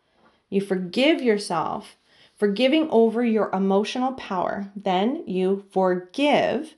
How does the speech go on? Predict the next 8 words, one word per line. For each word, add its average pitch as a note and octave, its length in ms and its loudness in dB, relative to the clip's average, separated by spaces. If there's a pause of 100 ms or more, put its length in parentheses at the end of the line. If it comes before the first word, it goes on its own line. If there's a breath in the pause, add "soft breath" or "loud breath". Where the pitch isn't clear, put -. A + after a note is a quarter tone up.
(320 loud breath)
the C4 140 0
experience F#3+ 960 -2
or F#3 140 -4
the G#3+ 100 -4
trauma. A3 600 -2 (1200)
You're A3 240 4
not A#3+ 440 2
forgiving C4 840 0